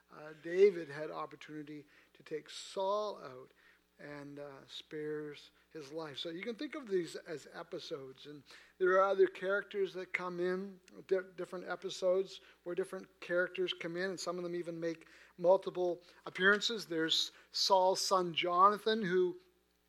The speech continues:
um, would have been in line for the throne, uh, but who recognized God's hand on David and graciously proclaimed, this was Jonathan's words to David, he said, "You shall be king over Israel,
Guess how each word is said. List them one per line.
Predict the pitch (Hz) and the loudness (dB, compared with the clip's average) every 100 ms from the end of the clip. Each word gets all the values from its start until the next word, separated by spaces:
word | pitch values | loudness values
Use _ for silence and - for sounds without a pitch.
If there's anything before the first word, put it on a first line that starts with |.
| _ - - | _ -10 2
um, | 151 151 151 - - - - | 4 4 0 -8 -20 -20 2
would | 185 240 | 8 12
have | 233 208 | 12 10
been | 202 202 | 6 6
in | 196 180 | 4 4
line | 185 190 185 | 4 4 2
for | 175 | -4
the | 160 | -6
throne, | - 214 240 202 185 208 - - - _ | 0 6 10 10 10 2 -6 -20 -20 _
uh, | 175 180 | 4 4
but | 175 180 | 4 2
who | 208 | 4
recognized | 202 247 240 226 214 220 208 - - _ _ _ | 6 6 6 2 6 6 4 -4 -10 _ _ _
God's | 196 196 202 185 | -2 0 0 -2
hand | 226 269 226 | -6 -4 -4
on | 170 180 | -4 4
David | 202 262 185 143 - _ _ _ _ _ - | 8 8 6 -8 -14 _ _ _ _ _ -2
and | 180 165 | -2 4
graciously | 185 220 - 254 - 220 214 | 10 10 10 4 2 0 0
proclaimed, | 196 196 220 180 | -2 0 0 2
this | 196 185 | -2 -6
was | 180 175 - | -6 -8 -8
Jonathan's | 180 202 214 202 175 | -2 -2 -2 -8 2
words | 202 196 | 2 2
to | 185 | 0
David, | 190 180 | 2 2
he | |
said, | 170 170 | 0 -8
"You | 165 226 | -10 -4
shall | 226 196 | -4 -4
be | 175 | -10
king | - 208 165 | -10 -8 -6
over | 165 175 | -6 -8
Israel, | 220 170 - | -8 -10 -16